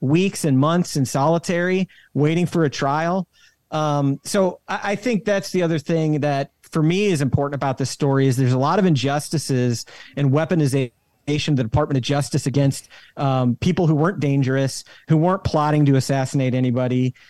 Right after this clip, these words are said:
who simply were walking through, uh, you know, the Capitol, and their lives have been ruined, felonies, um, you know, all of this stuff, when we haven't seen that kind of hammer brought down on the left for things that have been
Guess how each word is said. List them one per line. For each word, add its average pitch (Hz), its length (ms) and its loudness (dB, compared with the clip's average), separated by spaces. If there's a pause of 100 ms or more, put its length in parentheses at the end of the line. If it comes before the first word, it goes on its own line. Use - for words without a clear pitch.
(140)
who 147 500 2
simply 175 380 0
were 147 140 2
walking 143 380 0
through, 143 460 0 (360)
uh, 127 520 -2 (220)
you 143 100 0
know, 127 120 2
the 120 60 -2
Capitol, 131 600 -2 (320)
and 143 300 0
their 143 100 2
lives 165 260 2
have 160 100 0
been 147 140 2
ruined, 139 420 2
felonies, 147 800 0 (300)
um, 127 360 -2 (460)
you 165 160 0
know, 131 60 0
all 190 240 2
of 147 80 0
this 143 140 0
stuff, 131 360 -2
when 143 400 2 (220)
we 165 120 2
haven't 185 340 0
seen 196 340 0
that 170 180 -2
kind 165 220 -2
of 143 80 0
hammer 156 320 0
brought 147 300 0
down 147 280 0
on 131 120 0
the 120 80 0
left 135 520 -2 (240)
for 156 100 0
things 147 420 0
that 135 120 0
have 127 140 -2
been 127 340 0